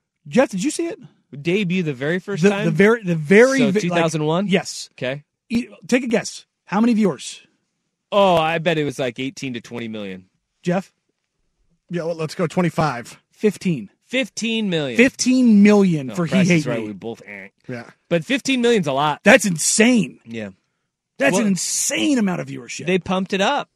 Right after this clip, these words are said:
Speaker 2: They pumped it up like it was gonna be something awesome, and then we watched it and we're like, "This isn't awesome."
Speaker 1: <laughs> It was also the first, the very first time that we had had
Speaker 2: Yeah.
Speaker 1: a separate s-, N F L league since the U S F L.
Speaker 2: Oh, you mean not the fourth iteration in three years of,
Speaker 1: Yes.
Speaker 2: <laughs> of a spring football league?
Speaker 1: Yes.
Speaker 2: Okay.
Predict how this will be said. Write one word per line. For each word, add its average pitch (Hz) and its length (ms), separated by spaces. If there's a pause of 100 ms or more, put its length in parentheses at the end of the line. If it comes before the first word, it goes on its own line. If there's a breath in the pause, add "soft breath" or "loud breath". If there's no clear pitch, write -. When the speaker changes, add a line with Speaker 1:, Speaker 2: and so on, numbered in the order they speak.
(140)
Speaker 2:
They 156 160
pumped 180 280
it 196 80
up 233 160
like 147 160
it 156 60
was 151 140
gonna 151 160
be 160 140
something 160 300
awesome, 165 400
and 151 100
then 156 140
we 143 100
watched 151 340
it 170 40
and 156 80
we're 147 80
like, 120 200
"This 123 240
isn't 123 180
awesome." 90 500
Speaker 1:
<laughs> - 40 (960 loud breath)
It 226 60
was 240 120
also 262 240
the 196 40
first, 247 380
the 185 240
very 214 380
first 185 300
time 180 240
that 165 80
we 165 100
had 160 100
had 160 380
Speaker 2:
Yeah. 101 180 (160)
Speaker 1:
a 180 80
separate 190 520
s-, - 80 (340)
N 185 140
F 170 120
L 170 180
league 156 220
since - 520
the 151 120
U 135 140
S 120 120
F 120 160
L. 104 80
Speaker 2:
Oh, 151 160
you 143 140
mean 139 200
not 143 280
the 127 140
fourth 151 380
iteration 135 640
in 117 140
three 135 260
years 139 420
of, 196 120
Speaker 1:
Yes. 156 480
Speaker 2:
<laughs> - 40
of 160 400
a 151 100
spring 160 340
football 170 380
league? 180 140
Speaker 1:
Yes. - 480
Speaker 2:
Okay. 135 400